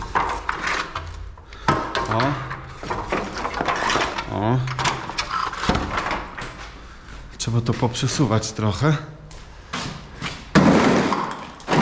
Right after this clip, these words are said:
Oni tu jeszcze nie pokończyli sto procent, jeszcze nie ma, ale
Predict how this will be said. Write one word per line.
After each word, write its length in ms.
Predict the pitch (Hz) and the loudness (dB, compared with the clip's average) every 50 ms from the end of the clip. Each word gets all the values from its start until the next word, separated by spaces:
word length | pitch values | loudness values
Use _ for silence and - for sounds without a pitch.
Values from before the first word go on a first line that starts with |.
| - - - - - - - - - - - - - - - - - - - - - - - - 185 - - - - - - - - - - - - - | 8 8 10 8 8 8 6 4 4 2 2 -2 -4 -6 -10 -12 -14 -6 2 4 6 6 8 8 8 8 8 6 4 2 2 0 -2 -4 -6 -6 0 4
Oni 160 | 139 139 131 | 6 6 6
tu 80 | 123 151 | 6 4
jeszcze 240 | 143 - - 143 139 | 2 2 4 4 6
nie 80 | 135 | 6
pokończyli 680 | - - - - 135 135 131 - - - - - - - | 8 8 8 8 8 6 6 8 8 8 8 8 6 6
sto 120 | - 131 120 | 4 2 2
procent, 460 | - 117 123 117 - - 127 117 - | 4 4 4 4 4 2 -2 0 0
jeszcze 320 | 127 - - - 143 135 | 0 0 0 2 4 6
nie 180 | 147 160 151 127 | 6 6 6 4
ma, 140 | 117 110 107 | 4 4 4
ale 300 | 113 113 113 113 117 | 4 6 6 6 4